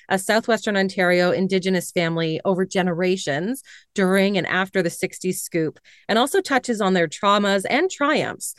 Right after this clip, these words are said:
So today is a little bit different. We haven't done this on the podcast before in that we're welcoming a third guest. This is one of the subjects of Randy's story, Adrienne Clark, and we're welcoming her today to hear her story. Hi, Adrienne and Randy.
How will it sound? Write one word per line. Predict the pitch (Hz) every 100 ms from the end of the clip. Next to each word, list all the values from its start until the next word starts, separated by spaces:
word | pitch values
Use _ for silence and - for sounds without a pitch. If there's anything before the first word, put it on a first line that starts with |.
| - _
So | - 247
today | - 285
is | 415 466
a | 370
little | 302 294
bit | 277 185
different. | 175 185 190
We | 226
haven't | 311 320
done | 302 269
this | 233
on | 196
the | 185
podcast | 185 180 160 170 -
before | 185 - 190 208 190 - -
in | 247
that | 254 233
we're | 254
welcoming | 220 269 302 277 285 247
a | 226
third | - - 233 233 240 - 185
guest. | 175 180 320 - - - - -
This | 277
is | 285 240
one | 247
of | 240 214
the | 196
subjects | 190 262 247 196 160 -
of | 202 185
Randy's | 202 202 196 190 -
story, | 190 185 185 190 196 - -
Adrienne | 208 226 226 226 214
Clark, | 190 185 147 147
and | 180 175
we're | 175
welcoming | 185 190 196 185
her | 190 175
today | - 190 180
to | 180
hear | 175 170
her | 165
story. | - 170 156 151
Hi, | - 254 302 294 185 -
Adrienne | 320 269 269 247 233
and | 277 466 330
Randy. | 196 170 165 - -